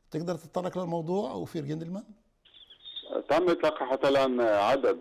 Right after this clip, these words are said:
Speaker 2: من الصواريخ والمسيرات باتجاه أراضينا في الجنوب، ولكن تم اعتراض جميعها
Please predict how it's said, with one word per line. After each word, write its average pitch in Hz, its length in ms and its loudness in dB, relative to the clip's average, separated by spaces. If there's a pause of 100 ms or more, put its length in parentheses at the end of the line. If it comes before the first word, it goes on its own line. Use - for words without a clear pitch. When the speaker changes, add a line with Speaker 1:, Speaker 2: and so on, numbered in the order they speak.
Speaker 2:
من 95 380 -2
الصواريخ 95 600 0
والمسيرات 92 720 0
باتجاه 98 500 0
أراضينا 95 400 0
في - 140 -6
الجنوب، 98 400 -2
ولكن 104 300 -2
تم 113 220 0
اعتراض 98 480 0
جميعها 107 580 0